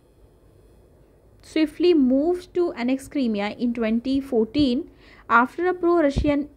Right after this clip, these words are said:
elected government in Kyiv fell amid West back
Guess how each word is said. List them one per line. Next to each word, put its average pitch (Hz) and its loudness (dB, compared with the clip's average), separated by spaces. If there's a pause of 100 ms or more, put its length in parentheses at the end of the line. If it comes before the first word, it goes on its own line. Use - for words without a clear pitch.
(100)
elected 240 -4
government 214 0
in 254 0
Kyiv 262 -6 (160)
fell 233 0 (100)
amid 220 -2 (540)
West 269 2
back 233 -2